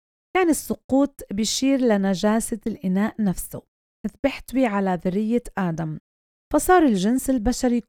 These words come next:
كله بسبب طبيعة الفساد ميال للخطية والشر، متعارض مع الصلاح. عشان هيك بقول النبي داود: "ها أنا ذا بالإثم صورت، وبالخطية حبلت بي أمي"،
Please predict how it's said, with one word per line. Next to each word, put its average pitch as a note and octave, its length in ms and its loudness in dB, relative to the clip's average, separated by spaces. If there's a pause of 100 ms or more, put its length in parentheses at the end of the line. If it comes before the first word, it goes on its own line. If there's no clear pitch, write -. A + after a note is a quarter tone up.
كله D4 280 4
بسبب B3 380 -2
طبيعة G#3+ 540 -4
الفساد E3 600 -4 (520)
ميال A#3+ 420 4
للخطية A3+ 720 -4
والشر، G3+ 460 -4 (500)
متعارض A3 640 2
مع F#3+ 180 0
الصلاح. F#3+ 560 -6 (760)
عشان D#4+ 140 2
هيك D4+ 120 0
بقول A#3+ 240 2
النبي G#3+ 360 2
داود: G3 500 0
"ها A3+ 140 0
أنا C4 340 2
ذا B3 200 2
بالإثم B3 640 -2
صورت، G#3+ 640 -2 (480)
وبالخطية B3+ 880 2
حبلت A#3 520 0 (140)
بي A3 200 -2 (100)
أمي"، E3 360 -2